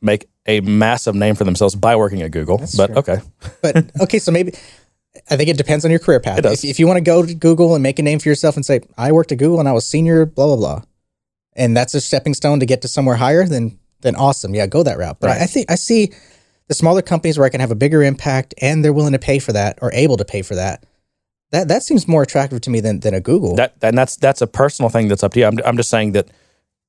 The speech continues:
Speaker 1: less interesting jobs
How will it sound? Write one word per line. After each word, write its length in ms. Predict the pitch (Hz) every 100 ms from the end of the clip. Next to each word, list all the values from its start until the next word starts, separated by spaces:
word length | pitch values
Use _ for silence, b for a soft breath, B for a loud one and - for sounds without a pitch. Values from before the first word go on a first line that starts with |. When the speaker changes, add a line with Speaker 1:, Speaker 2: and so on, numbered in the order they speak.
| _ _ _ _ _ 113
Speaker 1:
less 480 | 104 107 135 - - _ _ _ _ -
interesting 480 | - 156 - 170 170
jobs 560 | 151 151 220 - -